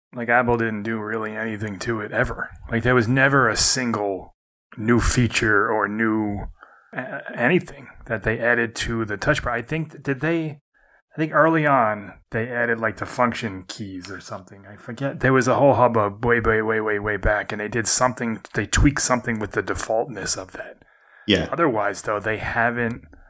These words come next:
Speaker 1: they didn't add anything.
Speaker 2: Well, there's been some improvements and changes within certain apps. Like, as an app gets an update, it, it changes how the, it works with the Touch Bar, and that's fine.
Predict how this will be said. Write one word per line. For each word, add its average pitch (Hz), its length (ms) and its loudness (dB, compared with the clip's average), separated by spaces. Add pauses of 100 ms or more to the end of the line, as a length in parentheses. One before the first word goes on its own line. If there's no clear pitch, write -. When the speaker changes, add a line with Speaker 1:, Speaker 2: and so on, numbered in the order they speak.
(140)
Speaker 1:
they 127 120 -2
didn't 139 200 2
add 135 160 2
anything. 170 460 2 (300)
Speaker 2:
Well, 180 80 4
there's 190 180 4
been 185 160 2
some 147 320 2 (180)
improvements 120 640 2
and 107 120 4
changes 98 800 2 (680)
within 110 640 4
certain 92 380 0
apps. - 480 -10 (140)
Like, 95 220 2
as 101 180 2
an 101 120 2
app 107 340 2
gets 107 220 2
an 101 60 0
update, 95 580 2
it, 92 340 0
it 92 180 -4
changes 87 1040 -2 (400)
how 95 220 4
the, 85 200 -4
it 90 120 2
works 87 280 2
with 90 160 -2
the 87 100 0
Touch - 340 -2
Bar, 76 240 -6
and 95 180 0
that's 113 180 2
fine. 76 340 -4